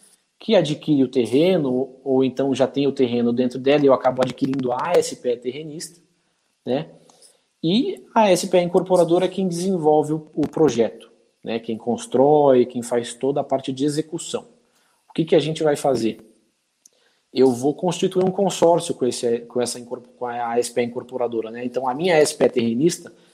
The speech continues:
ela, ela constitui um consórcio com a S P E incorporadora, e aí você tem o regramento,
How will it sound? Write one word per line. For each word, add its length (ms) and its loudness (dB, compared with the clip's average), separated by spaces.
ela, 320 4
ela 180 -4
constitui 460 -2
um 80 0
consórcio 640 0
com 120 -6
a 80 0
S 120 0
P 140 -8
E 60 -10
incorporadora, 680 -4
e 140 4
aí 220 4
você 240 -4
tem 120 -6
o 40 -2
regramento, 580 0